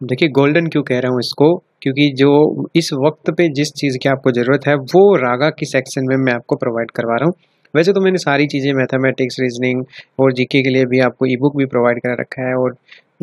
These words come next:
आपको जो important questions हैं, वो भी playlist सेक्शन में आपको मिल जाएंगे, सारी चीज़ें करवाई हुई हैं। लेकिन अब इस वक्त उनको एक बार से फिर से recall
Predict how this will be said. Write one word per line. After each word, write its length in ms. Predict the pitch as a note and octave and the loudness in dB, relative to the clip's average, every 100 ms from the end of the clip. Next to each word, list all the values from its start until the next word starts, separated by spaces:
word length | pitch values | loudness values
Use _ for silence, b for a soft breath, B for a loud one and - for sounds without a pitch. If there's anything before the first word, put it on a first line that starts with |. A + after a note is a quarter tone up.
| D3 | -2
आपको 220 | C3+ D3+ | 0 0
जो 200 | C#3+ D3 | 2 0
important 340 | C#3 C#3 C3+ C3+ | 2 0 0 -2
questions 340 | C3 D3+ C#3+ | -2 -2 -2
हैं, 60 | D3 | 0
वो 100 | D3 | 2
भी 80 | D#3+ | 2
playlist 320 | C3+ C3 B2+ | 0 -2 -4
सेक्शन 260 | C3+ C#3 | -4 -2
में 80 | B2+ | -2
आपको 180 | A#2+ B2+ | 0 0
मिल 120 | B2 | 0
जाएंगे, 200 | B2 D3 | 0 -2
सारी 200 | D#3 B2 | 0 -2
चीज़ें 220 | B2 B2 E3+ | -2 -4 -4
करवाई 300 | B2 A#2 A#2 | -2 -2 -2
हुई 160 | A#2+ | -2
हैं। 120 | A#2 F#3+ _ _ - - | -6 -8 _ _ -12 -2
लेकिन 200 | D3+ F#3 D#3+ | -2 0 -2
अब 160 | D#3+ | -2
इस 180 | E3 D3+ C3 | -2 -4 -2
वक्त 380 | C#3+ - D#3 C#3+ _ _ | -4 -2 -4 -4 _ _
उनको 260 | D3+ D3+ E3+ | 0 2 2
एक 180 | D3+ C3 | 0 0
बार 160 | C#3 C3+ | -2 -2
से 120 | C3+ | -6
फिर 220 | - G3 | 0 0
से 160 | - D3+ | 0 -2
recall 380 | D3 C#3 C#3 | 0 2 2